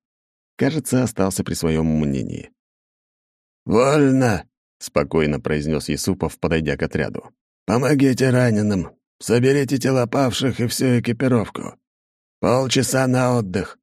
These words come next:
и выдвигаемся к точке эвакуации".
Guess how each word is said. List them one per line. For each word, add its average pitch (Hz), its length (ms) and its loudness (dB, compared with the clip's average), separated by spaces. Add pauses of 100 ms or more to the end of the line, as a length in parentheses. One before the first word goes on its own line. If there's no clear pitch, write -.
(420)
и 123 180 2
выдвигаемся 139 800 2
к - 60 -12
точке 127 380 0
эвакуации". 120 840 -2